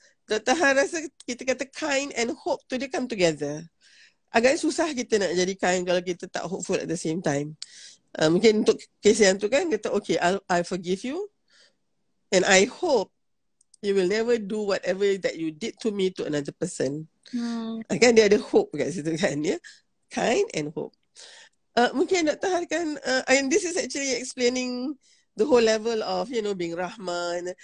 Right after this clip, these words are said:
Speaker 1: sebab kita pun kadang kan kita, uh, ni satu lagi Fana kan, and I think that's one of the reason why I think I suggest this topic. Ramai antara kita sangat rasa tak selesa bila orang kata, "Yelah, you orang baik." Eh, taklah, I bukan orang baik.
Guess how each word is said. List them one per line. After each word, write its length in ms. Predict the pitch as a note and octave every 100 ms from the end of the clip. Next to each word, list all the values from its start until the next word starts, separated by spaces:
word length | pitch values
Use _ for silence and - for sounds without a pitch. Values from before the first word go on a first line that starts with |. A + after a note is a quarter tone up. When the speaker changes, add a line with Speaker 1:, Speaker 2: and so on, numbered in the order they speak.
| - -
Speaker 1:
sebab 220 | C#4 C#4
kita 240 | D#4 F4+
pun 80 | G4+
kadang 320 | F4+ F#4+ G4
kan 160 | E4+ D#4+
kita, 180 | C#4+ C#4 C4 C4 -
uh, 180 | - - - _ -
ni 220 | C#4+ G4
satu 240 | G4+ B3+
lagi 320 | G3 F3 D#3+
Fana 320 | D#3 D#3 D#3 D#3+
kan, 240 | G3+ E3+ -
and 180 | D#3+ D#3+
I 140 | E3+
think 160 | A3+ G#3+
that's 160 | G#3+
one 140 | G#3+ F#3
of 100 | F3
the 80 | F3
reason 300 | F3 F#3 E3+
why 320 | F3 F3+ F3
I 80 | E3
think 220 | - E3
I 80 | D#3
suggest 380 | - D#3+ E3+ F#3
this 100 | E3+
topic. 380 | F#3+ - - - - - - - _
Ramai 340 | - A#4 B4+ A#4
antara 160 | F4
kita 360 | C#4+ D4 - A3
sangat 320 | A#3 A4+ B4
rasa 460 | - G4 - E4 D#4+
tak 160 | - E4+
selesa 380 | - E4+ - D4+
bila 220 | C4+ C4+
orang 160 | C4+ C4+
kata, 240 | - B3 - - _
"Yelah, 320 | F3+ F#3+ G3+
you 100 | G3+
orang 220 | G#3+ G3+ G3+
baik." 140 | G#3+
Eh, 100 | A4+
taklah, 300 | - - -
I 80 | - A#4+
bukan 180 | - B3
orang 220 | F3+ F3+
baik. 460 | F3 G#3+ G#4+ A4+